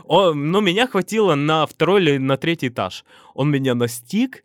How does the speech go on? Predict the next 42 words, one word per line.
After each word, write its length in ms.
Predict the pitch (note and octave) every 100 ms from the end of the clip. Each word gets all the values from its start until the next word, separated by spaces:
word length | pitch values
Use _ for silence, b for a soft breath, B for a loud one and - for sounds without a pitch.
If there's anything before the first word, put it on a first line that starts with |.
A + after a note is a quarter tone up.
| _
<laughs> 160 | - -
ебать, 920 | - D#3+ C3 F3 - E3+ D#3 E3 -
и 80 | F3+
начал 320 | G3+ E3 D3+
меня, 240 | D3 C#3+ C#3+
ну, 120 | C#3
там, 200 | C#3+ C#3
типа: 340 | - C3 A#2 B B B
«Ты, 260 | A3 G#3 F3+
пидорас!» 640 | C#3 C3 E3 G3+ F3+ C3+
Начал, 240 | D3+ C3+ D#3+
я 80 | D#3+
не 80 |
помню, 280 | E3 E3 C3
меня 220 | C3 D3
то 160 | C3 D#3+
ли 120 | D#3
бил, 380 | D3 A#2 F#3 G#3+
то 120 | - C#3
ли 120 | C3
пощёчины 560 | B2 B2+ F3+ E3 C#3+
мне 200 | B2+ B2+
понадавал. 600 | B2 C3 B2 B2+ F3 A3 - B B
Короче, 300 | - C#3+ D3
взял 260 | C#3+ F3 F#3+
меня 240 | D#3+ C#3+
нахуй 300 | C#3 C#3 C#3
за 160 | B2 B2+
шкирку, 560 | - G3+ B3+ B3+ A#2 _ b b
повёл, 340 | - C3+ F#3+ F3+
короче, 420 | D#3 D3 C#3+ -
к 60 | -
себе 280 | C#3 C3 C3
домой. 440 | B2+ C#3+ G#3 B3 b b b b
Открывается 680 | - - D#3+ F#3 F3+ E3 C#3+
дверь, 320 | C3 F#3+ A#3+
там 240 | - C#3+
этот 260 | D3+ D#3+ D3
Даня 300 | E3+ F#3 C#3+
тоже 300 | C#3 D#3+ D3
в 40 |
слезах, 640 | C3+ - C3 C3 F#3 A3